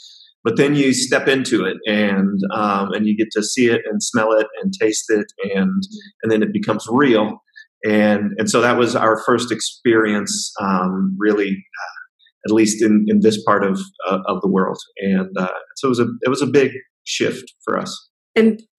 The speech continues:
Speaker 2: I mean, there is a huge cultural difference between the States and between China, right? I mean, that's a,
Speaker 1: Absolutely.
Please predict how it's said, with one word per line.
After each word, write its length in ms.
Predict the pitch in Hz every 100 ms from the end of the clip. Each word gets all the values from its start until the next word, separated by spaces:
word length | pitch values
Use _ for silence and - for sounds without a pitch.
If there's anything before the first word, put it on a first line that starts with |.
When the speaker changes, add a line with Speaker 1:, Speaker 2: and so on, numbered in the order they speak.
| _
Speaker 2:
I 100 | 185
mean, 200 | 202 196
there 160 | 196 190
is 120 | 196
a 80 | 175
huge 460 | - 220 196 - -
cultural 460 | 202 196 202 180
difference 640 | 165 190 185 185 160 151
between 520 | - 160 - 165 151 151
the 80 | 165
States 500 | - 180 156 151 -
and 160 | 170
between 380 | 165 156 165 147 -
China, 480 | 220 196 160 156 151
right? 300 | 156 175 196
I 60 | 180
mean, 160 | 175 175
that's 280 | 185 180
a, 180 | 185 170 -
Speaker 1:
Absolutely. 640 | 185 190 202 185 - -